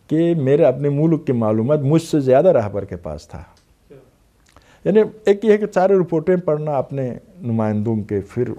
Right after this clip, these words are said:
حکومت کے تمام مسائل پر غور کرنا، پھر درس خارج، فقہا، دوسرے فقہا کیا ہے، عام طور پر ایک درس خارج دیتے ہیں۔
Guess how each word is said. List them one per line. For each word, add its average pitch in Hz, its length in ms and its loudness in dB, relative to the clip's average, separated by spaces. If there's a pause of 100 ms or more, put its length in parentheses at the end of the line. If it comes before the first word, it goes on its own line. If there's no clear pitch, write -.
حکومت 113 380 -4
کے 117 80 -2
تمام 107 340 -2
مسائل 104 440 -4 (640)
پر 101 140 -2
غور 101 220 -2
کرنا، 92 380 -10 (520)
پھر 165 140 0 (460)
درس 180 420 0
خارج، 156 380 -4 (320)
فقہا، 160 440 -2
دوسرے 131 280 -4
فقہا 143 400 -2
کیا 156 180 -4
ہے، 156 100 -4
عام 175 260 -6
طور 170 140 -4
پر 147 120 -6
ایک 180 180 -4
درس 135 280 2
خارج 104 300 -6
دیتے 90 240 -10
ہیں۔ - 120 -20